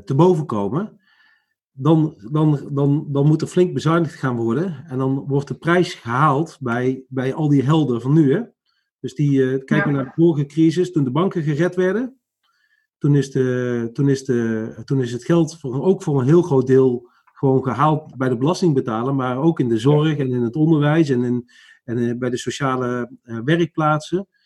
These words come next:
Speaker 1: Dus ik maak me heel erg veel zorgen dat, eh, en ik hoop dat dat gebogen kan worden en dat, dat, eh, eh, dat we daar anders mee omgaan. Maar wat ik ook zie, ehm,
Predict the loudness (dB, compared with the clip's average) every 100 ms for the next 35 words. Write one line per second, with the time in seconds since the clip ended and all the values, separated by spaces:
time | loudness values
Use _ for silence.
0 | _ _ _ _ -4 0 0 0 2 4
1 | 4 4 0 -4 0 2 2 -2 -4 -6
2 | -8 0 0 4 2 2 0 2 -2 -2
3 | 2 2 2 0 0 2 2 0 -2 -4
4 | _ -8 -8 _ _ _ _ _ _ _
5 | -2 0 0 -2 -6 -8 -4 -2 -2 -4
6 | -6 -12 _ _ _ _ _ -12 -2 -2
7 | 0 2 2 2 0 0 2 0 0 -2
8 | -2 -2 -4 -6 -4 0 2 2 0 0
9 | -2 0 0 -2 -8 _ _ -4 -2 0